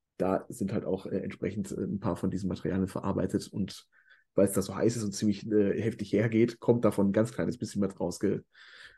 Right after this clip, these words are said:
rausgeschossen, ist aber nicht in Aerosolform und, äh, ist nicht weiter, ähm, äh, nicht weiter gefährlich, ist auch unter den Mengen, die man auch sonst in der Natur vorkommen, äh, beziehungsweise auf dem Level der Mengen, die sonst in der Natur vorkommen, ist, ähm,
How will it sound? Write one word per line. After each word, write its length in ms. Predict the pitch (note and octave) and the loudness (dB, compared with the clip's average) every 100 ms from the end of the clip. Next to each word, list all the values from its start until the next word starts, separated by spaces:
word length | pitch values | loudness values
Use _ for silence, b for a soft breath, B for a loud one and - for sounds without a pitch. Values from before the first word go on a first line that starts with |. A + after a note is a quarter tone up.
| B | B
rausgeschossen, 640 | - A2 - - A2 B2+ B2 | 2 2 2 0 0 0 -2
ist 140 | B2 | -2
aber 140 | F#2+ | 0
nicht 240 | F#2+ A#2+ A2 | 2 2 2
in 120 | G#2+ | 0
Aerosolform 720 | G2 F#2+ G#2+ A#2+ A#2 A2 G#2+ | 0 -2 2 2 4 2 2
und, 380 | G#2 F#2+ F2+ - | 0 -4 -6 -6
äh, 320 | G2+ F#2 F#2 - | 0 2 2 -2
ist 240 | - - - | -10 -10 -8
nicht 160 | G2 | -6
weiter, 460 | G2+ F2+ F#2 F2+ - | -4 -2 0 0 0
ähm, 460 | G2 F#2 G2 - - | -2 -2 -4 -6 -10
äh, 340 | - G#2+ - | -6 -6 -4
nicht 240 | G#2 F#2+ - | -6 -6 -2
weiter 200 | F#2+ G2 | -2 -2
gefährlich, 600 | F#2+ E2 F#2+ G2+ - - | -2 0 2 2 -2 -10
ist 260 | - - - | -10 -8 -10
auch 180 | - | -6
unter 260 | A#2 B2 A2 | 0 2 4
den 320 | G2 F#2+ F#2 G#2+ | 4 4 2 0
Mengen, 320 | G2 A2 G2 | 2 4 2
die 100 | F#2+ | 2
man 180 | G2 - | -2 -4
auch 140 | F#2+ | -6
sonst 240 | G2+ F#2+ F#2+ | -2 -2 -2
in 40 | |
der 100 | E2+ | -4
Natur 320 | F2+ F2+ F#2+ | -4 -2 -4
vorkommen, 580 | - F#2+ F#2 F#2+ G2 B2+ b b b b b _ - | -2 -4 -2 -2 -4 -6 b b b b b _ -2
äh, 100 | F#2+ | -2
beziehungsweise 520 | - G#2 E2+ F2 - | 0 0 0 0 -2
auf 140 | F#2+ | -2
dem 160 | G2 F#2 | 0 4
Level 200 | G2 G2+ | 4 2
der 100 | F2 | -2
Mengen, 180 | F2 F#2 | -2 -4
die 60 | |
sonst 180 | F#2 F2 | -4 -6
in 80 | - | -4
der 80 | F#2 | -4
Natur 300 | D#2+ - F#2 | -4 -4 -4
vorkommen, 380 | F#2 - F#2 | -4 -2 -4
ist, 260 | F2 - - | -4 -10 -6
ähm, 420 | F#2+ F2 F#2 F#2+ | -2 -2 -2 -8